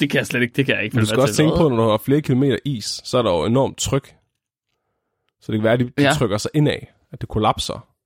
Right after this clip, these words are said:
Speaker 2: ned i bunden.
Speaker 1: Okay.
Speaker 2: Men jeg ved det ikke.
Speaker 1: Ja,
Speaker 2: Altså, jeg,
Speaker 1: det,
Speaker 2: det gætter
Speaker 1: ja,
Speaker 2: bare.
Speaker 1: det kan da godt være.
Speaker 2: Sygt, ja. Jeg elsker bare, at de sådan, at de har sådan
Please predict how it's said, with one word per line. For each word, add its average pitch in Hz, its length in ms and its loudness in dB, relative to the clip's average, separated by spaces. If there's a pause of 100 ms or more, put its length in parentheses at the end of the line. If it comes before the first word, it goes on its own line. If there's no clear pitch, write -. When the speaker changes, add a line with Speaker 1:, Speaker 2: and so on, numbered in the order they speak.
(100)
Speaker 2:
ned 117 100 0
i 110 100 -4
bunden. - 280 -4 (540)
Speaker 1:
Okay. 139 360 0
Speaker 2:
Men 139 100 0
jeg 98 100 -4
ved 131 60 2
det 180 80 2
ikke. 135 120 0
Speaker 1:
Ja, 170 60 4
Speaker 2:
Altså, 214 140 -4
jeg, - 120 -2
Speaker 1:
det, - 80 2
Speaker 2:
det - 60 -10
gætter 139 160 0
Speaker 1:
ja, 226 60 0
Speaker 2:
bare. - 160 -8
Speaker 1:
det 180 80 -2
kan 208 80 0
da 135 60 2
godt 175 120 0
være. 180 140 0 (180)
Speaker 2:
Sygt, - 340 -2
ja. 78 160 -2 (240)
Jeg 120 140 -2
elsker 135 260 0
bare, 107 140 2
at 113 100 -2
de 110 80 -4
sådan, 98 340 -4
at - 120 -8
de 107 60 -6
har 104 260 -2
sådan 98 300 -10